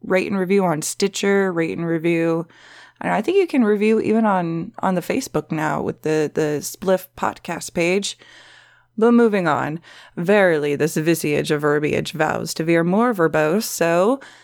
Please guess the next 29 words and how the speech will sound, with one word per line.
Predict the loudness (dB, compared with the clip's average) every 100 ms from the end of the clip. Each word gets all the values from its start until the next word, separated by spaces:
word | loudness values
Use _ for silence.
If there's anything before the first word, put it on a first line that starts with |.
| _ _ _ _
I | -4
finally | 0 2 2 2
got | 2 2
an | 2
About | 2 4 2 2
Me | 2 2 2 2
up. | 4 4 4 0 -4
Woo! | 2 4 6 6 6 6 6 4 4 4 4 2
It's | 0 0 2
not | 2 2 2
big | 2 2 2
and | 0
it's | 0
not | 0 0
extensive | -2 -2 -2 -2 0 0
and | 0
it | -2
doesn't | -2 -2
have | -2
anything | -2 -4 -2
you | -2
don't | 0 2 2
already | 2 0 0
know | 0 2
about | 2 0 0
me, | 2
more | 2 2
than | 0 0
likely, | 0 -2 0 0 0 -2